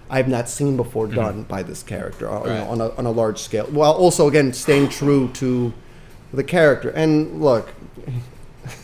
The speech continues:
Speaker 1: we'll talk about the Ben Affleck Batman. Like, the suit looked great. I liked how it looked, especially in, like,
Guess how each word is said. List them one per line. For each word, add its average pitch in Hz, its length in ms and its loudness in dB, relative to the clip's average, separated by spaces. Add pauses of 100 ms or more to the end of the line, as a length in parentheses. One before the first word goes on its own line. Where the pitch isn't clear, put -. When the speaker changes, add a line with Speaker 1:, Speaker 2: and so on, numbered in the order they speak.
(420)
Speaker 1:
we'll - 80 -8
talk 185 100 4
about 170 100 6
the 151 60 6
Ben 151 180 6
Affleck 139 380 2
Batman. 123 260 2
Like, 131 220 -2 (140)
the 147 100 0
suit 214 360 2 (120)
looked 147 240 0 (100)
great. 123 280 -8 (640)
I 156 100 4
liked 156 300 4
how 135 160 2
it 120 60 -4
looked, 107 320 -8
especially 139 720 0
in, 127 120 -4
like, 123 280 -2